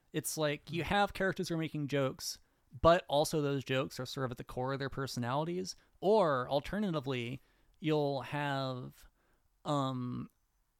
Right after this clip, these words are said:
Speaker 1: scenes that would be played as jokes in any other context that are actually, like, really scary or
Speaker 2: Yeah.
Speaker 1: sad,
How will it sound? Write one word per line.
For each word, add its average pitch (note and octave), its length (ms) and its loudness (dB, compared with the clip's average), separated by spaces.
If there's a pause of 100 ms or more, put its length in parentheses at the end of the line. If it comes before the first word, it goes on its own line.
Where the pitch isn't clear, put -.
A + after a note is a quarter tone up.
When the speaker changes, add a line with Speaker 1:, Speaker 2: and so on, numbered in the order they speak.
(360)
Speaker 1:
scenes G3 520 0
that D3+ 120 4
would E3 120 -2
be D#3 140 -2
played D#3 360 2
as C3+ 140 -2
jokes C#3 340 -2
in C#3 60 -2
any C#3 260 0
other C3 160 0
context C3 540 -4
that B2+ 80 -4
are A#2+ 100 -4
actually, B2+ 460 -4
like, A#2 240 -4 (240)
really C3+ 580 0 (680)
scary C#3 720 -2 (500)
or C#3+ 180 0
Speaker 2:
Yeah. C#3 60 2
Speaker 1:
sad, B2+ 480 0